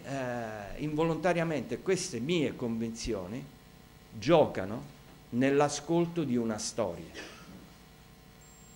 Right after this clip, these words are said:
Cosa ci mette a riparo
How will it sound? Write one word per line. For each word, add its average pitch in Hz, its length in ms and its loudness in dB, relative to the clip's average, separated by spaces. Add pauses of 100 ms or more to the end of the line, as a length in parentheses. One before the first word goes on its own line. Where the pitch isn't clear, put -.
(1200)
Cosa 107 760 6 (520)
ci 143 160 4
mette 165 340 2
a 120 120 4
riparo 151 960 2